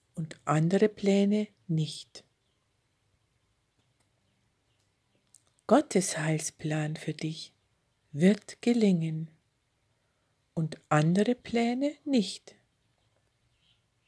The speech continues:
Lass nicht zu, dass dich der zweite Teil deprimiert oder verärgert. Er ist im ersten implizit enthalten.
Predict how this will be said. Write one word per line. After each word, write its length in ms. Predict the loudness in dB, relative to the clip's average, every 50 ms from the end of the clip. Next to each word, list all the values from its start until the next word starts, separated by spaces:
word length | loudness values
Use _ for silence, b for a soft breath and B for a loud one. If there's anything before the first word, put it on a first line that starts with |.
| B B B B B
Lass 320 | _ 6 6 6 6 4 2
nicht 280 | 2 0 0 -2 -6
zu, 280 | -2 2 4 6 6 4
dass 260 | 4 2 0 0 0
dich 180 | -4 -6 -4 0
der 140 | 0 0 0
zweite 500 | 2 4 6 6 6 6 4 2 -2 -2
Teil 300 | 0 2 4 4 4 4
deprimiert 800 | 2 -2 -4 -4 -4 -4 -2 0 2 2 4 4 4 2 0 -2
oder 160 | -6 -8 -8
verärgert. 800 | -8 -8 -10 -6 -2 -2 -2 0 -2 -4 -8 -12 -12 -12 -20 -20 _ _ _ _ _ _ _ _ _ _ _ _ _ _ _ _ _ _ _ _ _ _ _
Er 180 | -6 -6 2 2
ist 240 | 2 2 2 0 -2
im 140 | -2 -2 -2 0
ersten 580 | 4 6 6 6 6 4 0 0 -2 -4 -4 -4 -6 _ _
implizit 840 | 2 2 2 0 0 -2 -2 -2 0 -4 -2 -2 -2 -4 -6 -14
enthalten. 760 | -18 -14 -14 -12 -8 -6 -4 -4 -6 -6 -10 -12 -12 -12 -12